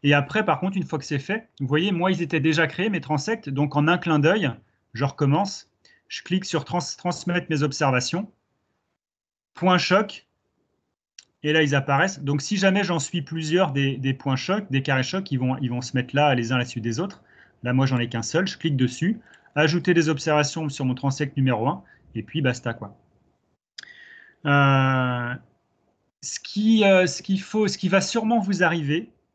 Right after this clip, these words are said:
un jour, c'est que vous allez oublier de mettre l'heure de début et de fin de votre transect. Donc, vous voyez, par défaut, il se met à dix heures. Et donc, euh, Faune France n'est pas idiot. Quand vous allez passer au transect suivant et que vous allez mettre,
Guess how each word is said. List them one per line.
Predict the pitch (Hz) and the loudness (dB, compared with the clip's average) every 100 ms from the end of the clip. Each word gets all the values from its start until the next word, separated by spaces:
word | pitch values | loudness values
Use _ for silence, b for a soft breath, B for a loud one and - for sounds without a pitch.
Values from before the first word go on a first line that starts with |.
| - | -4
un | 143 | -2
jour, | 131 160 208 143 - B B _ | 0 -2 -2 -4 -10 B B _
c'est | - 165 | -2 -2
que | |
vous | 143 175 | 0 2
allez | 185 180 | 4 4
oublier | 196 202 185 202 196 208 202 _ - | 2 0 2 2 2 2 -4 _ -14
de | 165 127 160 | -8 0 2
mettre | 165 190 196 - 160 | 2 0 -2 -2 2
l'heure | 165 175 180 131 104 | 6 6 4 0 -4
de | 120 139 | -4 -2
début | 135 165 156 180 196 - _ _ _ - | 2 0 0 -6 -8 -20 _ _ _ -6
et | 143 151 151 | -6 -2 0
de | 139 147 | 2 0
fin | - 185 | 0 -2
de | 151 | 0
votre | 156 | -2
transect. | - - - 131 - - _ B B B - | -2 -4 0 -2 -4 -20 _ B B B -4
Donc, | 156 | 0
vous | 170 | 2
voyez, | 156 160 | 4 2
par | 208 185 143 | 2 0 2
défaut, | 165 147 196 | 2 0 -4
il | 190 | -4
se | - | -2
met | 151 | 0
à | |
dix | 143 147 143 | 0 -2 -2
heures. | 127 127 _ _ _ B B B B | -2 -4 _ _ _ B B B B
Et | 135 | -2
donc, | 139 196 202 | 2 0 0
euh, | 185 170 160 151 151 | 2 4 4 2 2
Faune | 139 - 170 | -4 -4 -4
France | 135 185 185 - | -2 -4 -2 -2
n'est | |
pas | 135 135 | 0 2
idiot. | 135 127 160 233 B B B B _ | 2 4 4 2 B B B B _
Quand | - 180 | 0 2
vous | 170 180 | 2 4
allez | 180 | 4
passer | 180 196 196 | 4 2 2
au | 208 | -4
transect | 196 180 - 196 196 | -2 -4 -2 -6 -2
suivant | 160 - 170 170 196 196 | -4 -4 -6 2 2 2
et | 156 | 0
que | 131 | -2
vous | 151 151 | 0 2
allez | 160 | 2
mettre, | 165 180 185 - 139 | 2 0 -2 -12 -10